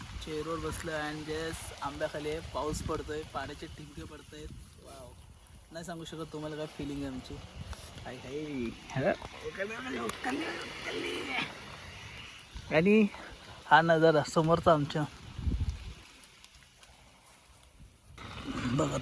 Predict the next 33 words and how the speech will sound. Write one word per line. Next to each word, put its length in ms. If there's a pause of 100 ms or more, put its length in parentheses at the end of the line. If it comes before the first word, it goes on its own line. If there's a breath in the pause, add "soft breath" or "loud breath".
दोन 240
मिनिटाची 440
मॅगी 280
आपली 260
रेडी 260
झालेली 320
आहे, 100
अशी 120
पूर्ण 340
मस्त 400
बॉईल, 380 (160)
एक 180 (120)
नंबर 240
बॉईल 280
झालेली 340
आहे. 100 (1300)
Let's 240
see, 100
आता 240
आपण 260
खाण्याचा 460 (440)
आनंद 360
घ्यायचा. 380
काय 400
घ्यायचा? 400
आनंद. 420 (1040)
ते 80
पण 240
कुठे 360
घराच्या 460
बाजूला. 460 (480)
काय 160
करतोय? 460